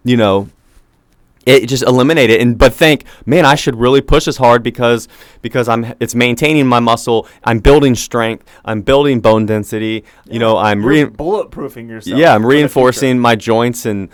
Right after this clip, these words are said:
Speaker 1: ligaments and," and being, using, you know, challenging myself in,
Speaker 2: Yeah.
Speaker 1: in, in this realm. So you, you gotta shift that mindset,
Speaker 2: Yeah.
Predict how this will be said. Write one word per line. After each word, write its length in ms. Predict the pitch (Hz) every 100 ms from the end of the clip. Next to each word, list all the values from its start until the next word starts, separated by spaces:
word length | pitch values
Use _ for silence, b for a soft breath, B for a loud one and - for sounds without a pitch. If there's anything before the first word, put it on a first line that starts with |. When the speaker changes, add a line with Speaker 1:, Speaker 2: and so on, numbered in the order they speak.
| b
Speaker 1:
ligaments 680 | 104 117 117 113 117 127 - 110
and," 300 | 101 95 - b b b b b b b b _ _ _ _ _ _ _ _ _ - 107
and 160 | 120
being, 440 | - 104 110 120 92
using, 640 | 101 110 107 113 117 113 - _ _ _
you 100 | 120
know, 140 | 117 110 -
challenging 420 | - 92 104 110
myself 460 | 107 - 117 120 127
in, 180 | 120
Speaker 2:
Yeah. 100 | 120 110
Speaker 1:
in, 180 | 117 -
in 140 | 117
this 180 | 117 98
realm. 420 | 107 139 107 98
So 580 | - - 127 123 120 110 _ b b b _ _ -
you, 140 | 110
you 160 | 117 120
gotta 200 | 127 117
shift 220 | - 113
that 140 | 107 92
mindset, 400 | 92 110 - 92
Speaker 2:
Yeah. 140 | 98